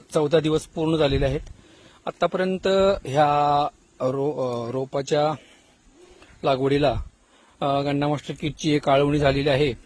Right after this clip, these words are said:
अ, हुमणीचं एपीएनची एकदा आळवणी केली आणि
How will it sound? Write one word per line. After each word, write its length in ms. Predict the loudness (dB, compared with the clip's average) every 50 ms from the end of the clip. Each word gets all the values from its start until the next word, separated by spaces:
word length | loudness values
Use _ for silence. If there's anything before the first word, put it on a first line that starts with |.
| -20 _ _ _ _ _ -20 -20 -20 -20 -20 -20 -20 -20 _ -4
अ, 60 | -2 0 0 2 2 0 0 -2
हुमणीचं 640 | -4 -8 -14 -16 -8 -6 -4 -2 -2 -2 -2 -2 -2
एपीएनची 520 | 0 0 0 0 0 0 0 0 0 -2
एकदा 180 | 0 2 2 2
आळवणी 260 | 2 2 2 0 -2
केली 280 | -2 -4 -4 -4 -4 -8 -10 _ _ -20 -20 -20 -20 -20 _ _ _
आणि 340 | -6 -4 -2 -2 -2 -2 -2